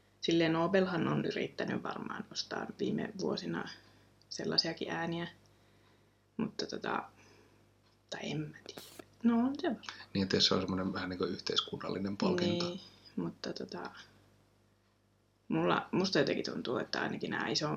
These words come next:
Speaker 1: isot palkinnot, niin ei ne pyrikään sellaiseen, että se on
Speaker 2: Mm.
Speaker 1: s-, muut syyt, miksi niitä jaetaan, kuin että nostettaisiin marginaalista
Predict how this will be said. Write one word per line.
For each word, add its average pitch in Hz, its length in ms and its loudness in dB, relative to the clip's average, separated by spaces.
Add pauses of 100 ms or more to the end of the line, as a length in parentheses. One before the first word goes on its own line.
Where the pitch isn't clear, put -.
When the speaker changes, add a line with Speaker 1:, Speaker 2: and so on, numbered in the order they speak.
(140)
Speaker 1:
isot 170 340 0
palkinnot, - 540 -4
niin - 140 -4
ei - 140 -8
ne - 200 -6 (360)
pyrikään - 540 -4
sellaiseen, - 600 -6
että - 200 -14
se 190 200 -10
on 190 160 -6 (1500)
Speaker 2:
Mm. 98 200 -8 (100)
Speaker 1:
s-, - 260 -6
muut 180 400 -2
syyt, 165 440 -6
miksi 175 280 -8
niitä 175 240 -14
jaetaan, - 460 -16 (140)
kuin 160 320 -6
että - 300 -14
nostettaisiin - 720 -12 (2000)
marginaalista 175 760 -2